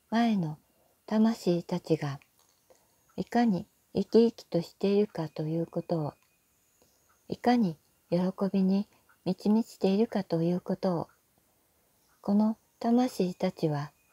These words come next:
まさしく歓喜の中にある。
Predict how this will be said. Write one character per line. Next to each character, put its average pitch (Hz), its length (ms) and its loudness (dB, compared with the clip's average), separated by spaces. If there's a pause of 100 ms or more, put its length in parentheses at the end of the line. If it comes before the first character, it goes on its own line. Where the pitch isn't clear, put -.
(340)
ま 190 100 -2
さ 247 220 0
し - 120 -16
く 156 280 -6 (480)
歓 233 320 0
喜 180 160 0
の 156 180 -2 (220)
中 208 260 0
に 180 180 2
あ 156 80 -4
る。 143 140 -4